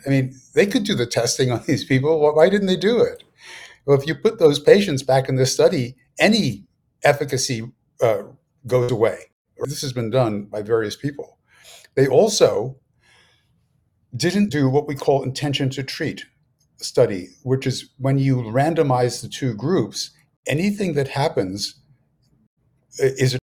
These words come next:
attributed to that, to that randomization. So let's say you randomize to vaccine, any adverse event that occurs from that moment on is attributed to the vaccine, whether even, whether you got it or not.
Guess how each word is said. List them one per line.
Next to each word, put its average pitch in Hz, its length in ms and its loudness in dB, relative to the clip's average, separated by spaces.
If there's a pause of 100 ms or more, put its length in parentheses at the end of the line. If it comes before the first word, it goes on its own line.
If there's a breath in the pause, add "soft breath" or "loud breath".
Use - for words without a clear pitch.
(140)
attributed 175 440 0 (140)
to 104 500 -10
that, 123 200 0
to 135 100 0
that 113 160 4
randomization. 131 680 0
So 113 220 2
let's 156 260 2
say 147 140 4
you 135 200 2
randomize 123 640 -2
to 104 280 -6 (260 loud breath)
vaccine, 123 840 0 (360 soft breath)
any 202 380 2 (260)
adverse 139 420 0
event 135 500 2
that 117 140 0
occurs 180 440 -6
from 156 340 0
that 139 220 2
moment 160 420 2
on 110 460 -2 (460 soft breath)
is 123 140 -4
attributed 127 640 -4 (140)
to 127 100 -10
the 113 100 0
vaccine, 107 640 -2
whether 214 300 6
even, 180 440 0 (220 loud breath)
whether 202 300 4
you 190 140 -2
got 170 320 4
it 202 120 -2
or 190 100 6
not. 214 460 2